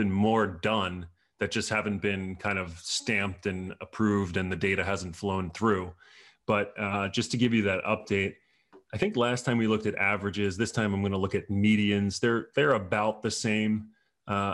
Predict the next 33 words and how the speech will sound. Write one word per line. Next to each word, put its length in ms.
on 160
the 80
hotel 800
space, 680
the 160
median 840
appraised 640
value 460
change, 760
and 120
these 160
are 100
all 220
appraised 380
values 360
that 160
have 160
changed 600
since 540
February 540
of 100
last 380
year, 300
so 140
basically 480
post-covid, 840
the 360
median 640
price 320
drop 320
is 140
thirty-two 600
percent. 400